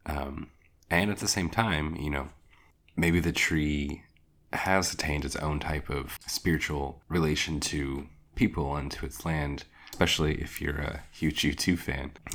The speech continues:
and you just absolute love, uh, the Joshua Tree album. I actually found out that the tree that's featured on that album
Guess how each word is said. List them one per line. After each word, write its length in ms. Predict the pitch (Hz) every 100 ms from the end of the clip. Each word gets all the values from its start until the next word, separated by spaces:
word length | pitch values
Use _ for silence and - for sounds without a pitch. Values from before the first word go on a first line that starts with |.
| -
and 100 | 80
you 60 |
just 220 | 78 78
absolute 460 | 80 80 - 73 73 - - 80 80
love, 540 | 76 76 71 - - -
uh, 320 | 76 73 78 - _ - -
the 80 |
Joshua 360 | - 80 78 -
Tree 240 | - 53
album. 320 | 57 58 53 - -
I 100 | 85
actually 240 | 82 101
found 340 | - - 78 76
out 260 | 76 -
that 320 | - 78 - - _ - -
the 500 | 80 78 - - 85 - - - _ -
tree 180 | -
that's 200 | 85 78
featured 300 | - 101 -
on 60 | 78
that 220 | 73 -
album 420 | 80 80 76 76